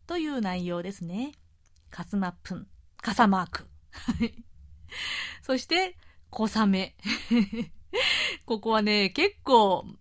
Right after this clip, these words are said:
ま-、迷ったんですけど、ここの部分で合ってますよね。で、小雨げチャレジュン。こんな感じですかね。え、ここの歌詞、항상 내게 잘해준 사람。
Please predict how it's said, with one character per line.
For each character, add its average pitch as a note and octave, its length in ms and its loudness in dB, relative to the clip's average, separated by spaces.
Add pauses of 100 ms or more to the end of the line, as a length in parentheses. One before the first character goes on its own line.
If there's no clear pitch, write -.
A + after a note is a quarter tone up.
ま-、 A#3 280 6 (100)
迷 C4+ 220 6
っ A4 80 4
た B3 160 4
ん G#3+ 40 4
で G3 100 0
す - 100 -12
け F3 120 -6
ど、 E3+ 180 -10
こ - 140 -14
こ A4 100 2
の A#4 80 2
部 A#4 140 2
分 E4+ 120 2
で F#3 60 4
合 A#3 80 6
っ - 80 -2
て A#4+ 80 2
ま C#4 100 4
す F#3+ 100 -4
よ D#3+ 100 -6
ね。 B3 280 -4 (680)
で、 G3+ 380 -4 (500)
小 - 180 -12 (140)
雨 D4 320 -2
げ C4 160 -4
チ - 100 -16
ャ D4+ 100 -6
レ B3+ 200 -2
ジ A#3+ 100 -6
ュ D4+ 120 -8
ン。 D#4+ 120 -12 (180)
こ A#3+ 180 2
ん C4+ 60 4
な C#4 80 2
感 C4 140 2
じ A3 80 -2
で B3+ 60 -4
す - 100 -14
か F3 100 -6
ね。 G3 220 -10 (800)
え、 G#3 100 -2
こ B3+ 120 0
こ F4+ 100 0
の F#4 80 0
歌 F#4 160 2
詞、 - 300 -6 (340)
항 F#4+ 400 0
상 F#4 560 -6
내 G#3+ 240 0
게 D4 180 -6
잘 F3 220 -6
해 C4+ 140 -4
준 A#3+ 260 -2
사 F3+ 180 -8
람。 - 220 -12